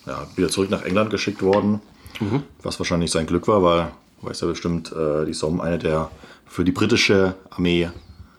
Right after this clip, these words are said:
Speaker 1: blutigsten Schlachten. Und, ähm, ist er aber sicher nach Hause gekehrt und, ähm, hat da, glaub ich, schon so erste, ja, so erste Skizzen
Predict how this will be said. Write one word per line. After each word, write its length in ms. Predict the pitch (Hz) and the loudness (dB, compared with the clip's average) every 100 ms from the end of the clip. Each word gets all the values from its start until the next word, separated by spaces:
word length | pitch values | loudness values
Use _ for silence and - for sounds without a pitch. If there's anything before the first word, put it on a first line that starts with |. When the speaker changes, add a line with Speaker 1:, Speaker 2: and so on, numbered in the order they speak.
| _ _ _ _ _ _ - - | _ _ _ _ _ _ -20 -4
Speaker 1:
blutigsten 460 | - 117 135 - 123 | 2 4 4 2 0
Schlachten. 480 | - 117 123 123 123 - _ - | 0 0 2 0 0 -8 _ -8
Und, 880 | 98 90 90 90 90 85 85 - - | 2 4 6 6 4 2 -2 -6 -6
ähm, 540 | 85 80 80 80 80 80 - | -2 -2 -2 -4 -6 -10 -14
ist 140 | - | -10
er 120 | - 73 | -8 -6
aber 340 | 71 73 78 - _ _ - - - _ | -6 -6 -8 -14 _ _ -20 -20 -20 _
sicher 280 | - - 98 | -10 -6 -2
nach 200 | 87 - | -2 0
Hause 220 | 85 98 | 0 2
gekehrt 480 | 95 87 92 92 - | -2 0 2 2 -2
und, 680 | - 85 82 82 82 - - | -4 -2 -2 -4 -8 -14 -10
ähm, 520 | 82 82 80 80 80 82 - _ _ _ _ - | -8 -6 -4 -4 -6 -10 -18 _ _ _ _ -10
hat 120 | 78 | -6
da, 60 | |
glaub 160 | 85 90 | -2 -2
ich, 60 | 87 | 0
schon 160 | 92 | 0
so 80 | 87 | 0
erste, 580 | - 85 - 78 78 78 - _ _ _ _ _ - - - _ _ _ _ - | 0 -2 0 0 0 -2 -10 _ _ _ _ _ -20 -20 -20 _ _ _ _ -14
ja, 260 | - - 73 | -10 -10 -8
so 100 | - | -4
erste 240 | 65 - | -4 -4
Skizzen 480 | - - - 87 78 | -4 -4 -2 -2 -4